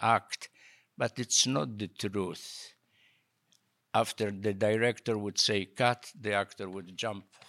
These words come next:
from his seat, go for a drink or make jokes or whatever he could do. Um, they do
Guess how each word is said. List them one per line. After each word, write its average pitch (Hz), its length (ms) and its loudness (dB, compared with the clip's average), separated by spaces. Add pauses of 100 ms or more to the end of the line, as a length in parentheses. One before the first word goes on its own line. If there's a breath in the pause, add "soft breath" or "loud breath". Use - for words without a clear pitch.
(140)
from 85 260 -12
his 95 180 -8
seat, - 480 2 (520 soft breath)
go 101 160 0
for 90 260 -4
a 95 60 0
drink 120 560 0
or 92 140 -4
make 85 400 -4
jokes 113 600 4
or 90 200 -6 (240)
whatever 92 460 -2
he 90 220 -6 (120)
could 90 260 -4
do. 104 260 0 (960 soft breath)
Um, 92 300 -2 (4000 loud breath)
they 95 200 -2
do 95 280 -4